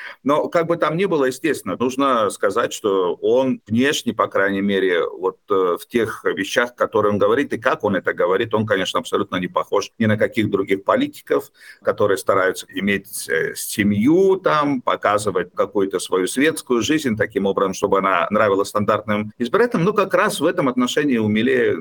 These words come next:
наверное, всё-таки плюс, потому что он как раз не стандартен.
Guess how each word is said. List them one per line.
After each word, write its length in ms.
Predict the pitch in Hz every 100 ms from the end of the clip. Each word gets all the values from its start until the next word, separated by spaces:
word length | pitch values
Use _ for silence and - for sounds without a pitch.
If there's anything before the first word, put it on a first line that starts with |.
| 90
наверное, 260 | 110 110 107
всё-таки 300 | 104 - -
плюс, 240 | 135 147
потому 260 | - 90 107
что 140 | 110
он 100 | 107
как 200 | 107 98
раз 200 | 90 -
не 100 | 87
стандартен. 560 | - 101 95 78 -